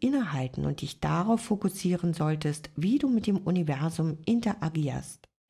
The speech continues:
Vielleicht spürst du in diesen Tagen eine stärkere Intuition oder das Gefühl, dass dir bestimmte Zeichen oder Botschaften gesendet werden. Nutze diese Zeit, um dich auf deine spirituellen Praktiken wie Meditation oder Journaling zu konzentrieren.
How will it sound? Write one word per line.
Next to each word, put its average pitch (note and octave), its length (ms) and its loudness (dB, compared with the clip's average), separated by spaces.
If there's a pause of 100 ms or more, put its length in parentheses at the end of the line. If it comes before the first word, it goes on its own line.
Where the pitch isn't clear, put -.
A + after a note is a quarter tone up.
Vielleicht A3 440 2
spürst B3 420 2
du A3+ 80 6
in G3+ 260 2
diesen A3+ 380 4
Tagen G3 380 0
eine D#3 200 2
stärkere F3+ 600 0
Intuition A#3 1160 2
oder C#3 180 0
das C#3 220 -4
Gefühl, F#3 500 2
dass F3 180 0
dir E3 100 0
bestimmte F#3+ 560 0
Zeichen G3+ 560 0
oder C3+ 180 0
Botschaften A3+ 680 0
gesendet C3+ 540 -2
werden. B2+ 400 -4 (360)
Nutze B3+ 540 4
diese A#3 400 4
Zeit, F#3+ 480 0
um F#3 140 2
dich F3 260 -2
auf D3+ 80 -6
deine D#3+ 280 0
spirituellen G3 840 0
Praktiken E3 640 -2
wie D3+ 100 -4
Meditation D#3+ 920 0
oder - 220 -2
Journaling E3 800 2
zu E3 120 -2
konzentrieren. D#3+ 840 0